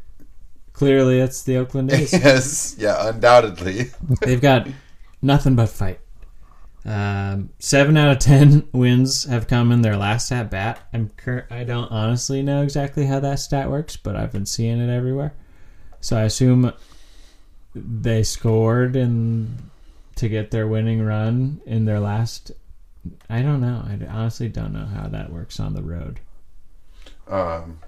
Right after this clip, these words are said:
Speaker 1: Can
Speaker 2: yeah,
Speaker 1: you,
Speaker 2: I don't know.
Speaker 1: can you
Speaker 2: I'm not
Speaker 1: fathom
Speaker 2: sure.
Speaker 1: that one?
Speaker 2: No.
Speaker 1: But sounds good. Seven out of ten.
Speaker 2: Mm-hmm.
Speaker 1: So that's a lot of their ten wins. Practically all of
Speaker 2: Maybe
Speaker 1: them.
Speaker 2: the last at-bat of the game.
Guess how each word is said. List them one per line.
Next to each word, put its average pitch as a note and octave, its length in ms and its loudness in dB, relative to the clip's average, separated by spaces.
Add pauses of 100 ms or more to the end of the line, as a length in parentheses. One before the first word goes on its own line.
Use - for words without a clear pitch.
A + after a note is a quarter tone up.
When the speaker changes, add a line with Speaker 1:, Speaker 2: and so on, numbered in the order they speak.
(1700)
Speaker 1:
Can F#2+ 120 2
Speaker 2:
yeah, E2+ 100 4
Speaker 1:
you, A2 60 4
Speaker 2:
I - 20 4
don't D2+ 160 2
know. D2 60 -6
Speaker 1:
can A2 100 2
you A2 80 4
Speaker 2:
I'm - 20 2
not - 100 -4
Speaker 1:
fathom A#2+ 280 2
Speaker 2:
sure. B2 120 2
Speaker 1:
that B2 100 0
one? B2+ 160 -2 (300)
Speaker 2:
No. E2+ 120 -8
Speaker 1:
But - 260 2
sounds C3+ 360 2
good. G2+ 280 -4 (180)
Seven A2 360 0
out A2 140 2
of G#2+ 80 -6
ten. A#2 320 -2 (160)
Speaker 2:
Mm-hmm. F#2 240 -6 (920)
Speaker 1:
So - 160 -2
that's C#3 200 2
a D3 80 2
lot C3 220 4
of A#2 80 0
their B2+ 120 0
ten C3 320 2
wins. A#2+ 500 -2 (1300)
Practically B2 540 -4
all C3 120 -2
of C3+ 40 -2
Speaker 2:
Maybe A#2+ 140 2
Speaker 1:
them. A2 80 2
Speaker 2:
the A2 80 4
last F#2+ 320 4
at-bat E2+ 420 0
of D#2 140 -10
the E2+ 80 -8
game. D#2 500 -8